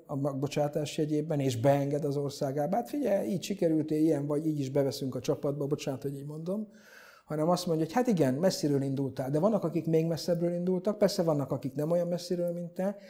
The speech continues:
de neked is ugyanúgy segítek, mint a többieknek, hogy a magad útját be tud járni, meg tud tenni, és növekedj Krisztusban. Növekedni és Krisztusban, ez egy szókapcsolat. Igen, fejlődj,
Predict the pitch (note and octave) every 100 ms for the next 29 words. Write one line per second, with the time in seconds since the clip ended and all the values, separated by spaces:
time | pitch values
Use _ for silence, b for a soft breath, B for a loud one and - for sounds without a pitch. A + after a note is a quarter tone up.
0 | B B B C#3+ G3 A3 E3+ D3+ G3 F3
1 | D3 - E3 E3 D#3+ D#3 D3 C#3+ D#3 C#3
2 | C#3 C#3+ C#3 E3+ F#3+ - - D3 - D3+
3 | G3 G#3+ D#3 D#3+ - D3+ C#3+ F3+ F#3+ D3+
4 | C#3 D3 C#3+ C3 E3 - C#3 - D3 C#3+
5 | B2 A2+ D3+ F#3 B2+ C#3+ A#2+ D3 C#3+ -
6 | C3 - B2+ - _ b b b C3 D3+
7 | G3 - G#3 G#3+ G#3+ B3+ - - _ _
8 | _ - C3 - D3 - B2+ A#2 B2+ C3+
9 | C3+ C#3+ - D3+ A2 - - C3 C#3+ -
10 | D#3 C3 A2 - D#3 D3+ F3 G#3+ A3+